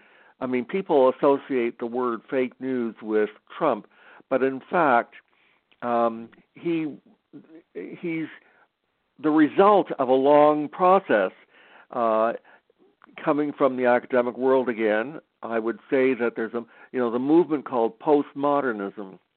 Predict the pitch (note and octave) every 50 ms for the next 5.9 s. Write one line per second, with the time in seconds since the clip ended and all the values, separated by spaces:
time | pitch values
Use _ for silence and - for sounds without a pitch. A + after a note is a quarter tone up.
0 | _ _ _ _ _ _ _ _ _ _ _ _ _ _ _ _ _ _ _ _
1 | _ - - _ _ _ _ - _ _ - C#3+ C#3 C3+ - D#3 C#3 A#2 - C#3
2 | C3+ B2+ B2 A#2+ A#2+ B2 B2+ - - - D3 E3 E3+ F3+ E3+ D#3 C#3 A#2+ D3 D#3
3 | C#3+ C3+ A2+ G#2 F#2+ - - - _ _ _ _ _ _ - B2+ B2 B2 B2+ B2+
4 | - C3+ A#2+ B2 A#2 A2+ A2 - - - B2+ A#2 G#2+ - - G2+ G2 G2+ G2 -
5 | _ _ _ _ _ _ _ _ _ _ - A#2+ A2+ G#2+ G#2+ G#2 G#2